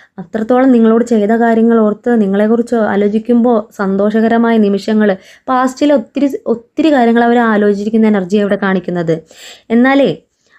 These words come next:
അവര് പറയാണ്, "എൻ്റെ ഹൃദയത്തിൽ ഞാൻ നിനക്ക് ഒരു സ്ഥാനം തന്നിട്ടുണ്ട്, വേറെ ആർക്കും ആ സ്ഥാനം കൊടുത്തിട്ടില്ല.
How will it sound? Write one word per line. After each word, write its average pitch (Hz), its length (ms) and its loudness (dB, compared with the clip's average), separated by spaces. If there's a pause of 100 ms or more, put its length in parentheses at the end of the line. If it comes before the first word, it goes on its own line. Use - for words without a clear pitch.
അവര് 233 200 0
പറയാണ്, 233 520 2 (1400)
"എൻ്റെ 233 280 4
ഹൃദയത്തിൽ 240 640 2
ഞാൻ 226 240 2
നിനക്ക് 214 380 0
ഒരു 240 100 2
സ്ഥാനം 214 560 -2
തന്നിട്ടുണ്ട്, 196 400 0
വേറെ 196 440 0
ആർക്കും 214 400 -2
ആ 233 40 -2
സ്ഥാനം 196 420 -2
കൊടുത്തിട്ടില്ല. 185 520 -2